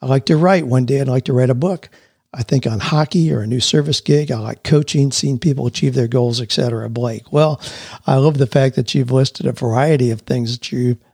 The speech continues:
done here. I think your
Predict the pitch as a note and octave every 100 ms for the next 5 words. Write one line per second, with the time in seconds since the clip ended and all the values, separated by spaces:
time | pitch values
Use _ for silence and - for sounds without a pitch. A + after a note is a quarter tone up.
0 | _ C3+ B2 A#2 C3 A2+ B2 - - _
1 | _ _ _ _ _ - G#3 - F4 -
2 | A3 G3+ F#3 F3